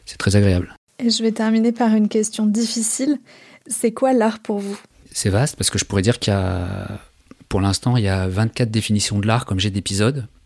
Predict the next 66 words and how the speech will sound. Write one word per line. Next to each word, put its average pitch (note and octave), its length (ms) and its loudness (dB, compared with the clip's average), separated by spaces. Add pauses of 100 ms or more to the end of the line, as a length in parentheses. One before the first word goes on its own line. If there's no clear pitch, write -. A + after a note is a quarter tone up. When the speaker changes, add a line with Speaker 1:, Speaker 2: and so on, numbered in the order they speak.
(260)
Speaker 1:
Parce - 100 -12
que A2+ 60 -6
moi, B2+ 120 0
pour A#2+ 120 0
le G#2+ 80 4
coup, C#3 140 -2
il C3 60 -4
fallait G#2+ 160 0
pas C3 120 0
me C3 80 2
demander A#2 240 2
une A#2+ 60 2
définition A2 440 0
de G#2 80 0
l'art A2+ 180 2
il A2 40 0
y - 20 0
a G2 40 -2
quelque G2 240 -6
temps, A2+ 220 -2
j'aurais F#2+ 220 -4
été F#2+ 140 -2
incapable G#2+ 360 0
de A2 80 2
la G#2 160 4
donner, G#2 340 2 (1080)
euh, F#2 500 0
dans F#2+ 100 2
le F#2 40 2
sens - 320 0
où, F2 240 -2
euh, E2+ 100 -4
d'une D#2 640 -14
certaine F#2 220 0
manière, F#2 240 2
ça G#2+ 100 0
me F2+ 80 2
dépassait. F#2+ 500 0 (280)
<laughs> - 280 -14
Mais, G2+ 360 4
euh, F#2+ 160 0 (800)
maintenant, A2 340 2
je B2+ 80 -2
dirais A2 220 0
que A#2+ 140 -4
l'art, B2+ 180 2
c'est, G2+ 640 -2 (920)
c'est - 160 -4
tous C#3 100 -2
les C3+ 80 2
gens C#3 100 4
que A#2+ 80 2
j'ai A#2 60 2
interviewés, G#2+ 460 2
pour - 140 -4
moi, G2+ 160 0
qui B2 120 -4
ont G#2 40 2
une F#2+ 60 2
vision G#2 220 0
différente. G#2 440 -2
Je A2 80 -2
pense A#2+ 220 -4
qu'il - 160 -4
y G#2+ 40 2
a, G2 260 0